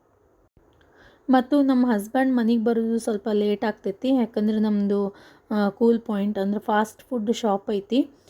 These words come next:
ಕೆಲಸದವರೆಲ್ಲ, ಆಮ್, ಕ್ಲೀನ್ ಮಾಡಿ ಹೋದಾದ್ಮೇಲೆ ಬರಬೇಕು.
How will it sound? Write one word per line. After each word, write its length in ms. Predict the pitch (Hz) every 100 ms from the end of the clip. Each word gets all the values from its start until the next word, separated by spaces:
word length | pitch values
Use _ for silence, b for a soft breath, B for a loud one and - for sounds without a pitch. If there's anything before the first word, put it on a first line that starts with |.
| b _
ಕೆಲಸದವರೆಲ್ಲ, 680 | 240 240 240 262 240 226 220 226 226 226
ಆಮ್, 420 | 214 208 202 190
ಕ್ಲೀನ್ 460 | - 233 220 226 226
ಮಾಡಿ 300 | 214 202 233
ಹೋದಾದ್ಮೇಲೆ 720 | 220 202 208 208 208 208 208
ಬರಬೇಕು. 640 | 190 190 185 185 - 320